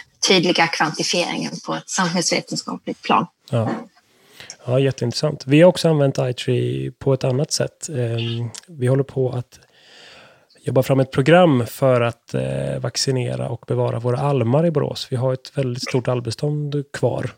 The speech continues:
Speaker 1: Mm.
Speaker 2: Nu konstaterade vi almsjukan i, i närheten av centrum förra året och nu faktiskt inne i stadskärnan, eh, i år.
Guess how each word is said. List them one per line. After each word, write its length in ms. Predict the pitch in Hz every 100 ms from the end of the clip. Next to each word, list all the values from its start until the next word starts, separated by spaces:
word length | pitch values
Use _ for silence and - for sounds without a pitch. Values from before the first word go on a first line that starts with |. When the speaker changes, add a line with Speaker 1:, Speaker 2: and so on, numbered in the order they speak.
| _ _ - - -
Speaker 1:
Mm. 220 | 262 220 208
Speaker 2:
Nu 80 | 127
konstaterade 580 | - 123 135 127 120
vi 40 | 135
almsjukan 680 | 127 110 123 113 117 117 127
i, 440 | 127 127 - -
i 20 |
närheten 560 | 120 123 113 117 - 143
av 160 | 139 127
centrum 460 | - 123 110 113
förra 260 | 110 120 135
året 320 | 127 117 -
och 300 | 113 - -
nu 200 | 139 117
faktiskt 360 | 107 110 113 -
inne 320 | 117 113 135
i 40 | 120
stadskärnan, 680 | 123 - - 110 127 127
eh, 220 | 127 120 131
i 180 | 131
år. 260 | 127 135 123